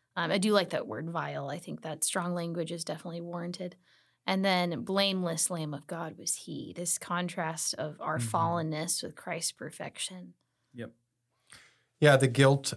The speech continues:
Speaker 3: the vileness, the helplessness, and then contrasting that with the spotless.
Speaker 2: Spotless.
Speaker 1: Mm-hmm.
Speaker 2: Mm-hmm.
Speaker 3: Um, that, that ev-, is even more
Speaker 2: Perfect.
Speaker 3: direct
Speaker 1: Yeah.
Speaker 3: and, um, blameless. I,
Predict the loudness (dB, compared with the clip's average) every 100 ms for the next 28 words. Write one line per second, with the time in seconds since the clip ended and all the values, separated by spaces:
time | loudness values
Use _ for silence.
0 | 0 2 6 8 8 8 6 4 2 -2
1 | -2 -2 4 2 4 0 2 0 2 2
2 | 2 -2 -2 2 4 4 4 2 -2 -6
3 | _ 0 0 2 2 2 0 0 -2 -8
4 | -10 -6 -2 0 0 4 4 4 2 0
5 | 0 0 0 0 -4 -6 -4 -2 2 2
6 | 2 0 -2 2 4 4 4 4 6 6
7 | 2 0 0 2 2 2 2 4 4 4
8 | 2 _ -8 -2 2 2 2 0 -6 -8
9 | -2 0 0 -2 -8 _ _ _ _ -8
10 | -4 -2 4 6 6 4 2 0